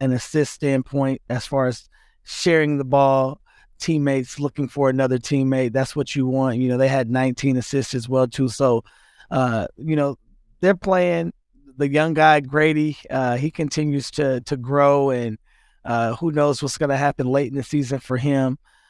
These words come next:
Um, McCullough, I mean, uh, it, it's so many guys that now,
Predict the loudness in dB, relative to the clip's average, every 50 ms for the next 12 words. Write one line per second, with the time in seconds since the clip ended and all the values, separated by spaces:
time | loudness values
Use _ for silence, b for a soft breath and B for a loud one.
0 | b b b _ -2 0 0 0 0 -2 -4 -4 -8 -10 _ -6 -6 -6 -4 -2
1 | 2 4 4 6 6 4 2 0 -2 -4 -8 -10 _ -4 -2 -2 0 0 0 -2
2 | -2 -4 -6 _ -8 -8 -8 -8 _ _ -12 -12 -10 -8 -8 -8 -4 0 2 2
3 | 2 2 0 0 0 2 4 6 6 6 4 4 0 -2 -2 -2 0 0 0 0
4 | 0 2 2 2 2 0 -2